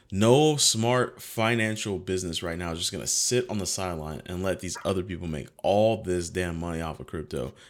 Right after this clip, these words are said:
and not try to find their way into the game. It just doesn't work like that, right? So what, what Jesse was able to find, well, Jesse, you just talk to what you found.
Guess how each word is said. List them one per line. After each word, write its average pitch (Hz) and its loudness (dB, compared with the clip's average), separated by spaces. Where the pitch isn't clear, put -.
and 82 -4
not 82 0
try 85 -4
to 76 -4
find 82 -4
their 73 -4
way 80 -4
into 73 -10
the - -12
game. 71 -10
It 87 -6
just 87 -4
doesn't 82 -4
work 73 -6
like - -14
that, 95 -12
right? 80 -10
So 98 2
what, 117 0
what 107 0
Jesse 123 2
was 113 2
able 104 0
to 85 -2
find, - -6
well, 127 -2
Jesse, 156 -4
you 240 -6
just 117 -8
talk 98 -6
to - -10
what 76 -8
you - -18
found. 76 -10